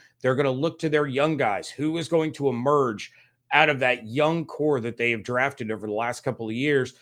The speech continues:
to be those leaders and, and to really take hold of,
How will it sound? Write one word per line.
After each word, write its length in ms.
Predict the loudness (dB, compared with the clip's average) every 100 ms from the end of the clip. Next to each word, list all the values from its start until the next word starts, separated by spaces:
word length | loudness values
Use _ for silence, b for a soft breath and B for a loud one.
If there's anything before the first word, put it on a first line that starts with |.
| b -6
to 100 | -4
be 260 | -4 -4
those 300 | 0 2 0
leaders 480 | -2 -4 -2 -6 -6
and, 260 | -4 -4 -2
and 240 | -4 -4
to 360 | -2 -2 -2 -6
really 540 | -2 0 2 2 -2 b _
take 300 | 0 2 2
hold 260 | 0 -2 -2
of, 160 | -6